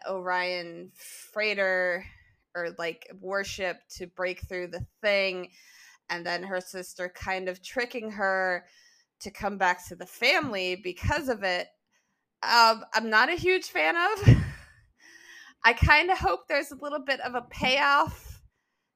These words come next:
in the next season, especially 'cause the look on her, her face at the very end when they warped off, and, and it's like she ultimately has some sort of plan in that.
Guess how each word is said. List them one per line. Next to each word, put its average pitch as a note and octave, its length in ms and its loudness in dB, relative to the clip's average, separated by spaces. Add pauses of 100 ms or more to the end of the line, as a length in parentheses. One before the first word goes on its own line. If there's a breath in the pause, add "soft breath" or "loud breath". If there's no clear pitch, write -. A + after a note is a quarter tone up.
(200)
in C4 120 -4
the B3 80 -2
next C4 300 0
season, B3 680 -4 (140)
especially A3+ 500 -6
'cause G#3+ 440 -6
the G3 100 -6
look G3 260 -4 (160)
on F#3+ 200 -2
her, G3+ 260 -6 (240)
her F#3 240 -6
face F#3 680 -8
at F3 120 -10
the F3 80 -14
very F3+ 360 -4
end E3+ 340 -4
when E3 140 -12
they E3 140 -6
warped F3 340 -8
off, E3 420 -6 (120)
and, E3 220 -12
and E3+ 180 -8
it's E3 300 -12
like F3 260 -6
she - 260 -10
ultimately F#3+ 520 -6
has F3 300 -6
some F3+ 180 -10
sort F3 260 -10
of E3+ 120 -16
plan D#3+ 520 -12 (520 soft breath)
in G3+ 220 -8
that. G#3 340 2